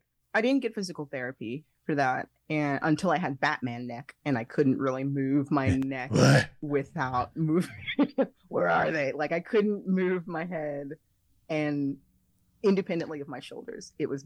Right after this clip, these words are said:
Speaker 1: pretty bad. So I, I got a chiropractor, and that was helping, but it wasn't until I found a masseuse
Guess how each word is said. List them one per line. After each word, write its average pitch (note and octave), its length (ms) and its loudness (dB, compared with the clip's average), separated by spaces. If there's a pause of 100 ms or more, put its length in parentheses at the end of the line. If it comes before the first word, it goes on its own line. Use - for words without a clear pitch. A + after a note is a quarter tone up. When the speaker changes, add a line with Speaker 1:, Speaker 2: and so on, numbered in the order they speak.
(160)
Speaker 1:
pretty C#3 180 -4
bad. C#3 380 -6
So C3+ 340 -2
I, C#3+ 180 -6 (340)
I E3 80 4
got E3+ 220 8
a - 20 -2
chiropractor, F3+ 720 2
and D#3+ 80 0
that - 120 -4
was F#3 120 -12
helping, G3 640 0 (300)
but E3+ 140 2
it D#3 80 0
wasn't F#3+ 340 0
until F3+ 600 -4
I D3+ 200 -8 (140)
found D3+ 580 -2 (360)
a E3 80 0
masseuse D#3+ 840 -2